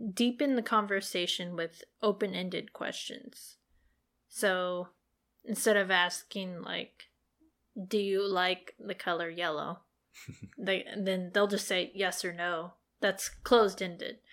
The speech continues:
Speaker 1: But if you ask something like, uh, "What are your plans, like, for the future? Like, what do you see yourself doing as a career?" Or, um, even, like, "What, what do you plan on doing tomorrow?" Like,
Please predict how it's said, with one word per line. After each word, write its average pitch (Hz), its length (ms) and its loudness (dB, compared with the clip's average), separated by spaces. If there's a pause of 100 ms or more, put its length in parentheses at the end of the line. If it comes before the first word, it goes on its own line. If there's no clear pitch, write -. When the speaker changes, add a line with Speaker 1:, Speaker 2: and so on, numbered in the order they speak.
(420)
Speaker 1:
But 208 100 2
if 190 120 -4
you 202 80 4
ask 190 260 4
something 185 600 -6
like, - 380 -14 (420)
uh, 180 300 -6
"What 214 160 4
are 269 40 6
your 240 160 6
plans, 190 720 -2
like, 165 220 -6
for - 140 -10
the 165 100 -10
future? 214 400 0
Like, 165 180 -6
what 180 120 -2
do 185 60 -8
you - 60 -10
see - 200 -4
yourself 170 440 -6
doing 175 320 -4
as 165 140 -10
a - 40 -12
career?" 247 760 2
Or, 185 500 -4 (760)
um, 196 680 -4 (240)
even, 233 640 4 (140)
like, 185 240 0
"What, 214 200 10 (160)
what 233 200 8
do 240 60 6
you 220 80 2
plan 214 280 2
on 185 200 0
doing 220 580 2 (320)
tomorrow?" 240 760 6
Like, 196 300 4